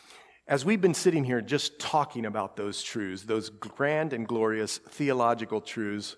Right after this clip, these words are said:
what does it do to the fifty dollar lawsuit? It just goes, shh. Boy, does that not matter very much.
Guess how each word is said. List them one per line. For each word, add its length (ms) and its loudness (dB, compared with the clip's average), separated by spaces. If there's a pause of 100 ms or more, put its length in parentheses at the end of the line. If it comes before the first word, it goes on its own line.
(140)
what 160 0
does 180 0
it 160 -10
do 220 -2
to 80 -10
the 100 -10
fifty 380 -8
dollar 320 -4
lawsuit? 500 -8 (1500)
It 120 -12
just 180 -12
goes, 260 -14
shh. 380 -16 (2750)
Boy, 160 -10
does 220 -14
that 200 -10
not 200 -8
matter 320 -12
very 260 -12
much. 500 -16